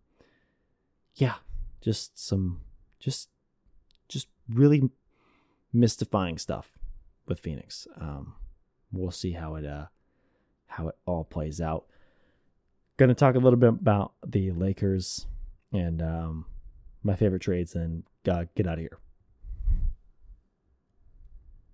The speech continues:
Russell Westbrook is no longer a member of the Los Angeles Lakers. D'Angelo Russell makes a homecoming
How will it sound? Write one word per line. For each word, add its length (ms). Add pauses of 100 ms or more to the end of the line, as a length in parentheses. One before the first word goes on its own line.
(1900)
Russell 460
Westbrook 720 (1000)
is 300
no 260
longer 380
a 40
member 280
of 100
the 100
Los 260
Angeles 360
Lakers. 480 (1200)
D'Angelo 460
Russell 640
makes 400
a 320 (240)
homecoming 1000